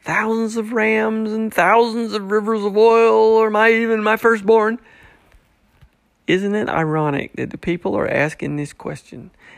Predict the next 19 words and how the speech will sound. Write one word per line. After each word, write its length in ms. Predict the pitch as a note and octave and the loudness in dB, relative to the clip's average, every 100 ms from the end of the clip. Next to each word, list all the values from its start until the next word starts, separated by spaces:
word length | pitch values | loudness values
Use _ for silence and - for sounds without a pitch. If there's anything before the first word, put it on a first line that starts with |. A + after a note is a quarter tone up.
| - - | -14 -6
and 180 | C#3+ | -2
they 120 | C#3+ C#3 | 0 0
don't 380 | C#3+ D3+ F#3 | 2 2 2
even 340 | F3+ F#3 F#3+ F3 | 0 0 -2 0
realize 760 | D3+ D3+ B2 - - - - - _ _ _ _ _ _ _ _ _ _ _ _ _ _ _ _ _ - | 0 2 0 -4 -10 -18 -20 -20 _ _ _ _ _ _ _ _ _ _ _ _ _ _ _ _ _ -4
that 180 | - | -2
what 300 | A2 D3+ B2+ | 0 0 0
God 680 | C#3 C3+ D3+ D3 - - - _ _ _ _ _ _ - | -2 2 4 4 0 -6 -12 _ _ _ _ _ _ -8
will 320 | C#3+ D3 C#3+ | 2 2 2
give 720 | D3 D3+ E3+ F3 - - - _ _ _ _ _ - | 0 0 2 2 -2 -8 -20 _ _ _ _ _ -6
on 120 | D3 | -4
behalf 500 | C#3+ C3+ D3+ D#3 - | -4 -4 -2 -2 -2
of 120 | - | -4
all 1000 | - - D#3+ F3 G#3 G#3 G3+ G3+ G3 G3 _ _ _ | -8 -2 2 4 4 4 2 0 -2 -8 _ _ _
mankind 760 | - D#3+ D#3+ D#3 D#3+ D3+ C#3+ D#3 | -6 -4 -4 -6 -6 -4 -4 -6
will 100 | - | -6
be 140 | - | -8
his 260 | D3+ G3+ - | -2 -2 -2
firstborn? 560 | - A#2 - F#2 - | -8 -12 -14 -16 -16